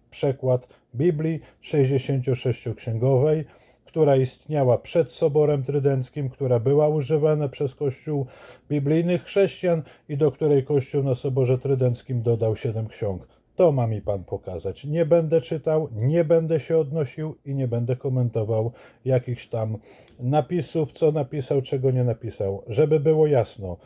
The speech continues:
bo to jest tylko pańska próba ucieczki po kątach, jak nie wi-, jak nie ma się odpowiedzi. Znam te chwyty, nie będę się na to łapał.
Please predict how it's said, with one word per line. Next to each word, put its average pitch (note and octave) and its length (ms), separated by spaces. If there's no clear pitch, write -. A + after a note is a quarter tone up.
bo C3 180
to E3+ 200
jest E3 240
tylko D3 320
pańska D#3 460
próba D3 360
ucieczki D3 580
po D#3 200
kątach, C3+ 600
jak C#3+ 400
nie C#3+ 260
wi-, C#3 260
jak C#3+ 220
nie C#3 140
ma B2 140
się B2+ 200
odpowiedzi. G2 580
Znam D#3 300
te C#3+ 120
chwyty, C3+ 380
nie C#3+ 200
będę B2+ 320
się A#2 160
na G2+ 140
to G2 140
łapał. F#2 380